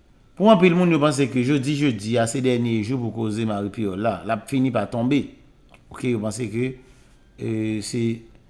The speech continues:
ces derniers jours, le département de la défense te fait reporter reconnaît que, euh, qu'effectivement, pour qu'on gagne un avion de guerre qui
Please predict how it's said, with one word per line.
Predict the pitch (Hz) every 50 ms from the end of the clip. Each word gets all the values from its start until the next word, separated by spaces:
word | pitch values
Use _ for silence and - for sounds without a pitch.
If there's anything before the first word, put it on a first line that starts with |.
| - _ - - _ -
ces | - - - 131
derniers | 135 139 135 131 123 127 123 120 113
jours, | 113 165 190 202 190 208 - - - - - _ _ - - _ _ - - - - - - - - - - _ - - - _ - - - - _ _ _ - - - - - - - - - - -
le | 117
département | 127 139 147 185 196
de | 202
la | 185 160
défense | 139 131 120 117 - 190 202 190 196 - - -
te | - 135 117
fait | - 127 117
reporter | 113 110 107 110 104 104 104 101
reconnaît | 101 95 98 98 104 117 131 143 127
que, | - 123 113 120 131 156 - - - - - _ _ _ _ - - - - - _ _ - _ -
euh, | 110 110 110 107 107 107 107 107 104 104 104 104 101 104 101 101 101 101 101 101 101 98 98 98 98 98 95 - - - - _ - - _ - _ _ _ - - - -
qu'effectivement, | 131 135 127 131 170 151 165 - 143 135 120 113 127 143 156 156 160 160 - - - - - _ _ - -
pour | - 180 170
qu'on | - 147 143
gagne | 123 120 123 120
un | 113 110
avion | 104 104 113 107
de | 101 104 101
guerre | 95 104 120 139 147 147 147 151 - - - - - - - - - - - - - - - - - - - - - - - - - -
qui | - - 160 165 180 226 -